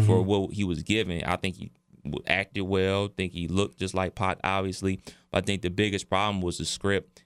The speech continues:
Speaker 1: there, where there's just not any flow to it. It's,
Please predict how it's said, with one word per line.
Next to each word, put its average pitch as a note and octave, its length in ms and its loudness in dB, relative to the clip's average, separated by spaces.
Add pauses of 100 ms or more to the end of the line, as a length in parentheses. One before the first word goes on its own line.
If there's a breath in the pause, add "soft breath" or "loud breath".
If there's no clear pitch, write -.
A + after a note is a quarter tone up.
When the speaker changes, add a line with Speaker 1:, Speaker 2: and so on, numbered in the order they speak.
(120)
Speaker 1:
there, F2+ 360 0 (420)
where F#2+ 180 2
there's F2+ 320 0
just F2+ 160 0
not F#2 240 0
any F2+ 220 -2
flow G2+ 400 2
to D#2+ 260 -2
it. - 160 -4
It's, E2+ 320 -2